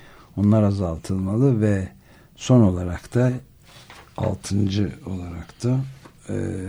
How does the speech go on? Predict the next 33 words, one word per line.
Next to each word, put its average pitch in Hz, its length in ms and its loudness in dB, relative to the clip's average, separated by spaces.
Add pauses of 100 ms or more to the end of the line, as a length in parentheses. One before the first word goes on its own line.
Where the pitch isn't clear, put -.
(140)
finans, 123 480 4 (1400)
finans 123 360 6
sektöründe 104 880 0 (100)
en 143 160 10
az 120 380 8
bir 131 180 10 (120)
trilyon 104 680 4
dolar 101 580 0 (220)
yılda 104 520 0
i-, - 140 -12
iklim - 520 -2
eylemlerine 90 760 -2 (140)
verilmeli. 92 640 -4 (600)
Ve 107 200 4
bütün 160 320 4
bunun 151 360 8
en 160 240 8
büyük 117 180 4
önemi 120 360 6
de 165 100 6
G 123 180 4
yirmi 127 600 8
toplantısı 101 680 2
için 104 220 -2
Hamburg'da 107 600 4
altı 117 320 2
yedi 117 260 4
Haziran 95 460 0
bu 131 120 4
Perşembe 101 540 2
ve 107 140 0
Cuma 113 300 6
yapılıyor. 98 560 0